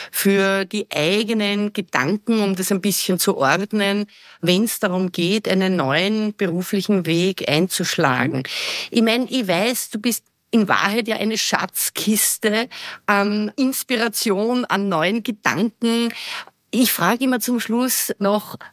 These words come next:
zusätzlich, ich sag danke für den einen Gedanken, gibst du noch irgendetwas mit für jene, die überlegen, sozusagen ein neues berufliches Kapitel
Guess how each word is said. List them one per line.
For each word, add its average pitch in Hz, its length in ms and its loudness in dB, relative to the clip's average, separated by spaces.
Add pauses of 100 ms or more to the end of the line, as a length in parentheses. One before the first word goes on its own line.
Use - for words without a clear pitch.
(140)
zusätzlich, 190 880 0
ich 180 140 -2
sag 180 200 0
danke 180 280 0
für - 100 -4
den 165 160 0
einen 202 300 2
Gedanken, 208 560 -2 (420)
gibst - 320 0
du 240 40 0
noch 240 180 0
irgendetwas 240 880 0
mit 202 380 0
für - 200 -2
jene, 208 800 0 (380)
die 208 320 2
überlegen, 208 920 0 (100)
sozusagen 196 640 0
ein 180 120 -2
neues 170 300 -2
berufliches 208 880 0
Kapitel 196 680 0